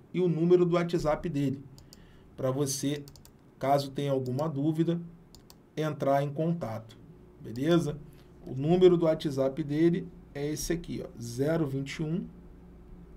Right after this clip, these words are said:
nove sete zero dois,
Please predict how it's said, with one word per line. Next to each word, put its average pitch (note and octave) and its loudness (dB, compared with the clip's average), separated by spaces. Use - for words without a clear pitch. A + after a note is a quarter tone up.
nove D3 0
sete B2+ -6
zero C3+ -2
dois, C#3+ -6